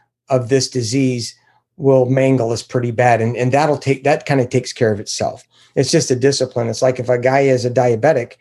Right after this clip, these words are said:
he's gotta manage his disease. He's gotta, certain things he's gotta do every day. If he decides, "Eh, I'm just not gonna take my insulin today," well, that's fine. But after a couple of days, he's gonna start getting sick,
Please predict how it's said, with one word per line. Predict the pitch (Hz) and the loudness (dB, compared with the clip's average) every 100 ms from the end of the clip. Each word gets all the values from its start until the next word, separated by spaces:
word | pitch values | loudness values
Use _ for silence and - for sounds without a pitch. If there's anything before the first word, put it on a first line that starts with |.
| _ | _
he's | - 143 | -4 0
gotta | 165 165 | 0 2
manage | 139 156 165 123 | 2 2 2 0
his | 139 123 | -2 -2
disease. | 120 107 156 143 110 | -6 -4 -4 -4 -6
He's | 113 | -2
gotta, | 139 127 123 - | 0 2 -2 -10
certain | - 190 156 | -2 -2 0
things | 175 147 | -2 -2
he's | 139 | 0
gotta | 156 151 | 0 0
do | 139 | 2
every | 156 139 | 0 0
day. | 131 180 185 - - _ - | 0 0 0 -4 -14 _ -4
If | 135 | 0
he | 175 | 2
decides, | 165 131 151 131 | 2 0 0 0
"Eh, | 180 180 180 | 0 2 2
I'm | 170 | 0
just | 139 | -2
not | 170 139 | -2 -2
gonna | 135 117 - - | -2 -4 -8 -2
take | 165 160 | -2 0
my | 127 | 2
insulin | 196 214 123 101 | 2 0 -4 -6
today," | 101 90 87 _ - _ _ | -6 -8 -8 _ -20 _ _
well, | 156 | 2
that's | 180 170 | 2 0
fine. | - 185 190 | 0 0 2
But | 139 143 | 2 2
after | 143 139 | 0 -4
a | |
couple | - 170 147 | -2 -2 0
of | 131 | 0
days, | 123 175 139 | 2 2 0
he's | 110 | -4
gonna | 120 117 | -6 -4
start | 147 131 | -4 -4
getting | 123 113 | -4 -6
sick, | - - 147 120 | -6 -2 -2 -2